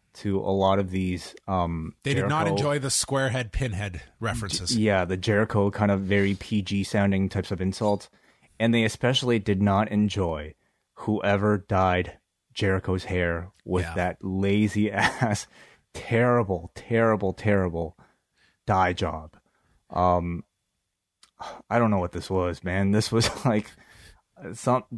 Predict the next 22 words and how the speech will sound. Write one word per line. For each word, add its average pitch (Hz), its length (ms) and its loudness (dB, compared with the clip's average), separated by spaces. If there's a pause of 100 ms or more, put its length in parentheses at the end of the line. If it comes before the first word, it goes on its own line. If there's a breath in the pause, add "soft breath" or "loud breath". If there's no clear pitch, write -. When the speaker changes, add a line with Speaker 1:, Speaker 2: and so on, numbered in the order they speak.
(140)
Speaker 1:
something 190 440 2
went 135 220 2
wrong. 101 540 2 (500)
'Cause, 104 360 2
uh, 101 480 4 (720)
it, 110 200 -2
this 120 240 2
thing, 104 560 2 (320)
like, 104 240 0
it 101 80 0
looked 104 200 0
like 104 140 2
he 101 140 0
had, 92 160 0
like, 90 340 -4
you - 140 -6
know, 92 280 -4 (220)
oil 101 340 2
dripped 85 320 -10
on 85 140 -2
his 85 120 -10
head. 85 340 -6